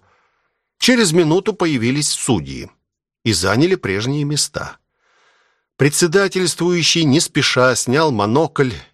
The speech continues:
и, близко держа перед глазами слегка дрожащий клочок бумаги, прочёл краткий приговор, по которому Телегин, Жуков и Мельшин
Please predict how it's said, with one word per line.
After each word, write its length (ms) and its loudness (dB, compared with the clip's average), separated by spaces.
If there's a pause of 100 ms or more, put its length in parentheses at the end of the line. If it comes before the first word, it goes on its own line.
(160)
и, 140 -4
близко 580 -4
держа 440 0
перед 300 -2
глазами 480 0
слегка 480 -2
дрожащий 640 0
клочок 480 -2
бумаги, 540 0
прочёл 600 0
краткий 560 -2
приговор, 580 0
по 120 -8
которому 420 -2
Телегин, 520 0
Жуков 440 -2
и 40 -2
Мельшин 540 -2